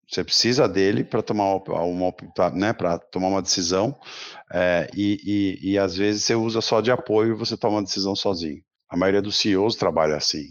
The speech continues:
né, no final das contas, né? Você desce pro cara que sabe mais do que você,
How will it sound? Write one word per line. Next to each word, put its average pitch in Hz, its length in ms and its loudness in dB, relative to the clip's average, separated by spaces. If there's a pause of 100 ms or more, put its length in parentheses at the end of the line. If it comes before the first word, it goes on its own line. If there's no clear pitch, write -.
(140)
né, 76 140 -12
no 76 140 -14
final 76 260 -10
das 71 180 -6
contas, 73 460 -14
né? 76 100 -8
Você 78 200 -6
desce 85 340 0
pro - 160 -20
cara 82 240 0
que - 80 -10
sabe 82 260 -2
mais 82 260 -2
do - 40 -16
que - 100 -6
você, 85 400 0